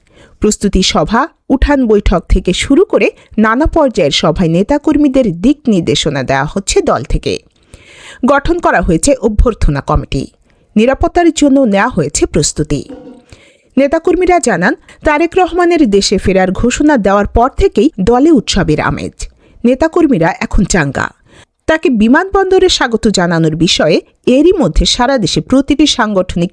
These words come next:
ইউনিটকে নির্দেশনা দেওয়া হয়েছে। স্মরণকালে সেরা সংবর্ধনা দিতে সব ধরনের প্রস্তুতি নিয়েছে দল। দলের দ্বিতীয় সর্বোচ্চ নেতাকে স্বাগত জানানোর লক্ষ্যে গত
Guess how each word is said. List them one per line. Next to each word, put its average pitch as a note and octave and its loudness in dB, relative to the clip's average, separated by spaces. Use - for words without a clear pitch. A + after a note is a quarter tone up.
ইউনিটকে C#4 2
নির্দেশনা G#3+ 0
দেওয়া C#3 -4
হয়েছে। - -6
স্মরণকালে G4 0
সেরা D#4 0
সংবর্ধনা B3 0
দিতে E3 0
সব D#4 -2
ধরনের G3 0
প্রস্তুতি F3+ -2
নিয়েছে D3+ 0
দল। G2+ -2
দলের G#3 2
দ্বিতীয় G#3 0
সর্বোচ্চ D#4+ 0
নেতাকে F3+ -2
স্বাগত B3 0
জানানোর G3 0
লক্ষ্যে F#3+ 0
গত C4 0